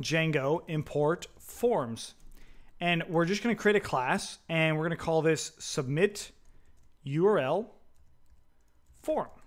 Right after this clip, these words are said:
And it's gonna be forms dot form. And we're gonna m-, take it one actual field,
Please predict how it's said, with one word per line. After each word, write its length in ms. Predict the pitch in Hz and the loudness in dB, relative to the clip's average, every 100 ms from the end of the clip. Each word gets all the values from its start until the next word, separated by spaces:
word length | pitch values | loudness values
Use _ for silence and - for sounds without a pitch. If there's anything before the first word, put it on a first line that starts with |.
| - - - 156 | -20 -20 -14 -6
And 160 | 147 | -4
it's 100 | 139 | -4
gonna 140 | 147 139 | -4 -4
be 40 | |
forms 380 | - 165 175 170 | 0 2 2 2
dot 160 | 165 | -2
form. 340 | 156 143 95 - - - - - - - - - - - - - - - | 0 -4 -4 -10 -16 -20 -20 -20 -20 -20 -20 -18 -20 -20 -20 -20 -10 0
And 260 | 180 175 | 2 2
we're 140 | 165 196 | 4 2
gonna 160 | 175 | 2
m-, 120 | - - | -2 -2
take 220 | 185 160 | 0 2
it 160 | 165 | 0
one 580 | 147 135 160 190 214 226 - - | 0 4 8 10 10 8 0 -2
actual 340 | 165 160 - 175 | 0 2 2 -2
field, 500 | - 147 151 190 | 0 2 2 0